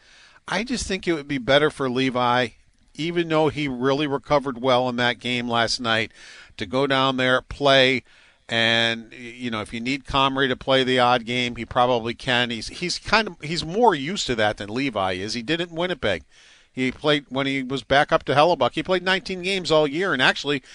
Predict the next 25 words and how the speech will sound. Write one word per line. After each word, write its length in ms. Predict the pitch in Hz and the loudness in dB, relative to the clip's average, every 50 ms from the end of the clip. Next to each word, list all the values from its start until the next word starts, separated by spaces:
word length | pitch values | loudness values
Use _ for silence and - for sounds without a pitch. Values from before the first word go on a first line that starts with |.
| - - - | -16 0 2
had 340 | 156 160 151 139 - 131 - - - | 2 2 2 -2 -8 -16 -12 -4 -2
excellent 520 | 185 220 - - - 147 143 151 160 - | -2 -2 0 -2 -2 0 0 -2 -2 -2
numbers, 420 | - 151 180 220 214 - 113 98 - | -2 0 0 0 0 -4 -4 -4 -4
so 120 | - 139 | -6 -6
he 140 | 123 156 180 | -8 -8 -6
knows 240 | 165 202 262 247 - | -2 -2 -2 -2 -2
how 120 | - 170 | -2 -2
to 80 | 156 143 | -2 -2
do 200 | 127 156 180 165 | -4 -4 -2 -2
that. 320 | 127 87 76 71 - - - _ _ _ _ _ _ _ _ _ _ _ - | -2 -2 -4 -6 -10 -16 -20 _ _ _ _ _ _ _ _ _ _ _ -10
I, 120 | 139 143 - | -8 -8 0
I 140 | - 151 156 | 2 2 2
just 240 | 156 170 151 - - | 2 0 -4 -4 -2
think 200 | 175 180 175 - | -2 -4 -2 -2
it 60 | 170 | -4
would 140 | 156 147 135 | -4 -4 -4
be 100 | 131 131 | -4 -4
better 300 | 120 113 135 135 127 131 | 0 2 2 2 2 0
for 180 | - - 127 120 | -4 -4 -4 -2
Levi's 760 | 120 123 123 113 120 117 113 117 117 110 - - - - - _ - 117 | -2 -2 0 2 2 2 4 2 2 0 -2 -2 -2 -4 -10 _ -20 -12
development 680 | 110 120 117 - 113 113 117 104 104 104 104 104 101 | -8 -6 -2 0 2 2 2 0 -2 -6 -10 -8 -8
if 120 | 98 - - | -10 -8 -6
they 180 | 110 110 110 | -4 -4 -4
would 180 | 92 101 104 85 | -4 -8 -12 -12
just, 520 | - - 127 127 127 117 - - - - | -6 0 2 4 4 2 0 -4 -10 -12